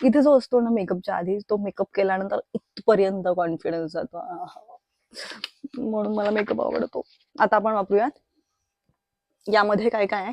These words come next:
हे आहे इनसाइडचं ब्लश हायलायटर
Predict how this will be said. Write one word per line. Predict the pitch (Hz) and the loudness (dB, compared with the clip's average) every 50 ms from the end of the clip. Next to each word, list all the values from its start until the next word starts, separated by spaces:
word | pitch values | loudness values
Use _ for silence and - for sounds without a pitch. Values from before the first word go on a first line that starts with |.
| - - | -4 0
हे | 202 196 202 | 0 0 0
आहे | 202 190 185 196 208 233 262 277 _ _ _ _ _ _ _ _ _ _ _ _ - | 0 -2 -2 -2 -2 -2 -2 -6 _ _ _ _ _ _ _ _ _ _ _ _ 0
इनसाइडचं | - 226 226 208 - 220 220 220 214 - - 247 247 202 180 | 4 4 4 6 8 8 8 8 6 6 4 4 6 6 4
ब्लश | 180 202 208 220 247 285 - - - - - - - - - | 4 6 6 8 6 6 2 0 -6 -8 -10 -14 -10 -2 0
हायलायटर | 208 202 202 190 185 - - 196 | 2 4 4 4 2 4 2 0